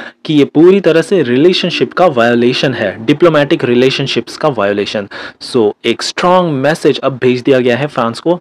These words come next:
बीस billion dollar का झटका दिया। हमारी अगली खबर Indian एयरफोर्स की तरफ से आ रही है।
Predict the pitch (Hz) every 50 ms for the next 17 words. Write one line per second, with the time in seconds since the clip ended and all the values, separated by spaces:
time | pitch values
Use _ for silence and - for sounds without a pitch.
0 | - 117 110 - 143 160 165 175 160 131 - - - - 196 247 262 254 220 175
1 | 151 139 123 120 110 - 123 117 - 104 - - 107 98 - 107 101 87 - _
2 | _ _ _ _ - 226 240 254 269 269 262 254 285 330 349 370 370 - 208 208
3 | 233 240 - 214 254 294 320 302 262 208 180 - 165 156 151 - 151 127 117 113
4 | 107 - - 254 285 - 175 160 156 143 131 117 117 107 110